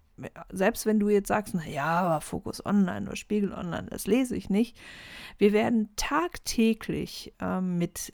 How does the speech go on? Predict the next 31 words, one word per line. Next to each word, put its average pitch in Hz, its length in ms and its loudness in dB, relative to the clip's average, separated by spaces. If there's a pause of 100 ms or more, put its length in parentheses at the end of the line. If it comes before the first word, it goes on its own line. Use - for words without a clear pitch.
mit 165 340 -6
Aussagen 180 840 2
bombardiert 170 760 0
und 190 160 -2
das 254 280 2
oftmals 233 400 0
über 214 240 -2
einen 226 280 -2
ganz, 277 460 -6
ganz, 254 340 -2
ganz 240 320 -2
langen 208 320 2
Zeitraum. 226 800 -2 (580)
Und 202 400 2
irgendwann 233 640 4
übernehmen 202 880 4
wir, 240 460 0
übernimmt 202 420 4
die 185 80 -4
Gesellschaft, - 640 -2
unser 196 240 0
soziales 214 640 0
Umfeld, 247 680 -2 (420)
diese 294 420 4
Aussage, 247 520 2
die 190 120 -2
uns 202 220 -4
dort 240 260 0
präsentiert 202 760 -2
wird, 196 340 0
als 175 380 -2